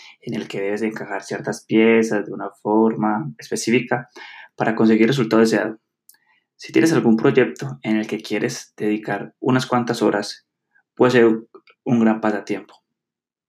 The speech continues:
Y no solo hablo de hacer programas de computadora. Hay otras cosas que son una verdadera maravilla. Videojuegos, Internet de las cosas, robots, móviles y muchas más.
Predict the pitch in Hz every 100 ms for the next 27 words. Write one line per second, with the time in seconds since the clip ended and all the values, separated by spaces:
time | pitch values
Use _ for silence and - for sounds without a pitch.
0 | - _ - - - _ _ _ - 110
1 | 135 160 156 147 147 113 107 - _ 113
2 | 127 120 120 101 - 107 110 101 104 95
3 | - - _ _ _ _ _ _ _ _
4 | _ - - - - 110 113 117 117 120
5 | 120 113 110 98 - - - 139 117 107
6 | 104 104 110 104 110 110 - - _ _
7 | _ 110 104 98 113 107 101 110 - -
8 | 117 110 110 107 110 107 104 - - 104
9 | 98 101 - - - 113 101 107 107 107
10 | 101 - - - _ _ _ _ _ _
11 | _ _ - 117 107 107 107 101 - -
12 | _ _ _ _ _ _ _ _ _ 120
13 | 117 110 110 110 107 - -